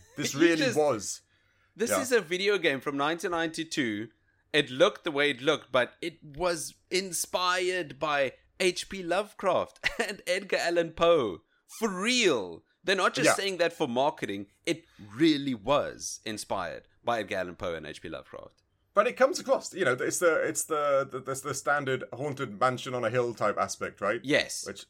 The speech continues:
Speaker 2: uh, which, you know, it sounds cliche now, <laughs> but back in the day, that was, that was the thing. That was the, that was the,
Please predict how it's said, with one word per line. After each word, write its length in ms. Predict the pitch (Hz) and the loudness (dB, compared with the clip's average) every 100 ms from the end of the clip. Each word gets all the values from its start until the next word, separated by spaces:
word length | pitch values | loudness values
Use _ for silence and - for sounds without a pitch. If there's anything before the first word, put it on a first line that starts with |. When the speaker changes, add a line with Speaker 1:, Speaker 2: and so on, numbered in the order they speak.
| - | -4
Speaker 2:
uh, 380 | 101 104 104 | 0 2 2
which, 220 | 104 110 117 | 0 -4 -8
you 100 | 120 | -4
know, 180 | 101 | -2
it 120 | 104 - | -2 2
sounds 240 | 127 110 | 2 2
cliche 420 | - 120 104 113 | -4 -8 -4 -4
now, 260 | 104 107 101 | 0 0 0
<laughs> 60 | |
but 160 | 131 131 | -2 0
back 160 | 185 - | 0 0
in 80 | |
the 80 | 127 | -2
day, 240 | 104 - 131 | 2 2 4
that 160 | 127 | 0
was, 200 | - 131 - - - - - - | 0 -2 -4 -4 -4 -4 -8 4
that 100 | 214 | 6
was 160 | 156 131 | 6 0
the 140 | 151 | -2
thing. 320 | 135 185 123 | 2 0 2
That 160 | 110 101 | -2 -2
was 180 | 127 117 | -4 -4
the, 320 | 131 123 113 | -4 -2 -2
that 160 | 131 120 | 0 0
was 160 | 127 - | -2 -4
the, 580 | 123 117 117 120 117 | -4 -4 -8 -8 -10